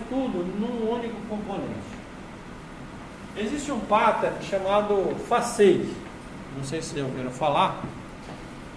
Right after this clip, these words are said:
mas a ideia é que você pode fazer o negócio tão complicado quanto você quiser,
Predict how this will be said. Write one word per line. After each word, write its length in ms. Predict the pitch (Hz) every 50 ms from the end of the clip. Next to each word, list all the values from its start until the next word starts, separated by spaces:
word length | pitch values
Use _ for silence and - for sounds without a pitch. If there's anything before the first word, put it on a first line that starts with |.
| - - - - - - - - 143
mas 320 | 165 208 247 269 254 277
a 100 | 285 277
ideia 640 | 220 156 143 - - 147 170 202 202 170 135 - - - - - - - - 147
é 40 |
que 160 | 147 - - 190
você 240 | 208 202 - 226
pode 300 | 208 - - 220 220 214 208
fazer 300 | - 214 202 202 185 214
o 80 | 220 220
negócio 440 | 208 202 196 220 226 226 226 226 208 202 -
tão 160 | - 269 320 339
complicado 800 | 339 302 294 - 247 240 220 - - 214 226 233 220 226 - 240
quanto 260 | 254 247 240 - 226
você 300 | 240 240 226 - 240 240 -
quiser, 420 | - 254 - - 160 - - -